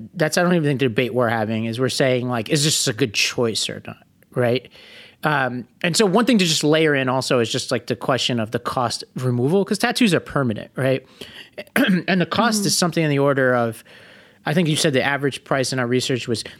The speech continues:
Speaker 1: four hundred twenty-three dollars for the removal of a tattoo, but obviously it depends on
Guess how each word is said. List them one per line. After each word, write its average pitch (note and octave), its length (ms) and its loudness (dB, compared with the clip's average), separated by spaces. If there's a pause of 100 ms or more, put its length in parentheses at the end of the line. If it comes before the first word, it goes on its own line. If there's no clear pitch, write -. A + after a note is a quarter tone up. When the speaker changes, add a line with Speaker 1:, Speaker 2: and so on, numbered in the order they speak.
(200)
Speaker 1:
four D3+ 260 0
hundred D#3+ 200 0
twenty-three D3+ 440 -2
dollars B2 380 2
for - 140 -4
the A#2+ 80 0
removal A#2+ 320 -2
of A2+ 80 -4
a A2+ 60 -6
tattoo, C3+ 360 -2
but D#3 80 2
obviously C#3 440 2
it - 80 -6
depends C3 440 -4
on A2+ 300 -2